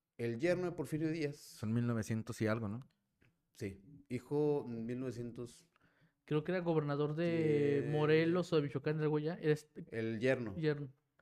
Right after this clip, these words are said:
Speaker 1: Este se llama, no, no recuerdo el
Speaker 3: Ya
Speaker 1: nombre.
Speaker 3: te doy el nombre.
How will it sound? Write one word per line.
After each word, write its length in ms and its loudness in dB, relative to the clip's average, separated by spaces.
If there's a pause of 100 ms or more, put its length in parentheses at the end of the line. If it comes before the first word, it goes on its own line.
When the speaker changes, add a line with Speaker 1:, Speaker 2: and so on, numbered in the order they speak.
Speaker 1:
Este 340 -6
se 160 -4
llama, 880 -6 (1300)
no, 200 -4
no 100 -2
recuerdo 320 -4
el 60 -4
Speaker 3:
Ya 40 -6
Speaker 1:
nombre. 180 -2
Speaker 3:
te 40 -8
doy 140 0
el 60 -4
nombre. 220 -8